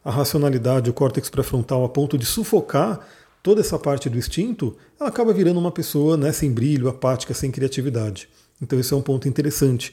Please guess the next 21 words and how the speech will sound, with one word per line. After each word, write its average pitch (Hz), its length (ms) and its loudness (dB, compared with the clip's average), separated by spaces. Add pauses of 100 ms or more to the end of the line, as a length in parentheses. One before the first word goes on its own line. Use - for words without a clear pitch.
(360)
A - 60 -4
lua 139 220 4
em - 20 6
leão 151 420 4 (140)
vem 135 420 -4
demonstrar 139 520 -2
esse 131 180 -4
lado. 101 340 -4 (840)
Mas 156 160 8
aí 170 80 6
fica 214 160 -2
a 208 40 0
pergunta, 190 540 -2 (580)
você 135 220 -2
tem 233 380 0
pegado 123 480 0
seus - 200 -2
talentos, 123 540 -2
você 117 220 -2
tem 165 180 -2
pegado 123 540 -2